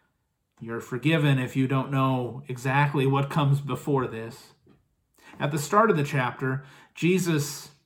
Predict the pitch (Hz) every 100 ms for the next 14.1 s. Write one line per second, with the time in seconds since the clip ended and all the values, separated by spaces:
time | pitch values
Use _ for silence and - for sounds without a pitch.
0 | _ _ _ _ _ _ _ _ _ _
1 | _ _ _ _ _ 123 131 143 139 139
2 | 127 123 - 131 127 120 139 139 135 -
3 | 117 - 175 185 165 160 151 135 - 190
4 | 180 151 147 147 175 143 123 123 135 135
5 | 135 117 107 - _ _ _ _ - -
6 | 165 208 254 185 180 147 175 202 269 208
7 | 170 147 147 143 147 - 190 254 160 143
8 | 143 131 135 120 123 120 - 131 117 113
9 | 123 - - 185 190 214 202 170 165 156
10 | 147 147 156 143 139 131 147 170 170 143
11 | - - 202 269 285 190 143 147 123 117
12 | 113 123 117 - 127 117 120 - - -
13 | 214 185 151 143 - 190 147 135 - 127